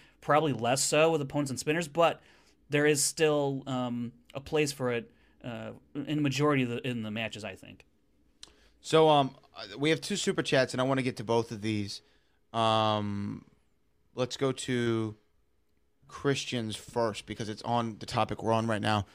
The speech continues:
Speaker 2: The opponent's choice should include all possible wheel slices, not just what's on the board. Star War-, uh, Star Wars.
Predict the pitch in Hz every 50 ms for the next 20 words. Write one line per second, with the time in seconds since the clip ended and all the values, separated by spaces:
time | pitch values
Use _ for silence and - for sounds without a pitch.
0 | _ _ _ _ _ - 151 170 160 175 196 220 240 226 - - - 202 196 185
1 | - - 165 170 147 - 185 170 156 - - 135 147 160 156 - 156 147 143 139
2 | 139 127 127 117 120 127 139 139 123 - - 110 101 98 92 - - 101 98 110
3 | 113 120 123 - 135 131 - - 127 120 - - 117 117 113 113 110 98 - 117
4 | 117 117 117 110 104 113 - _ _ _ _ _ _ _ - - 156 139 147 160
5 | 165 147 123 - 98 76 - - - - - - - 139 139 147 135 117 113 76
6 | 69 65 - - - -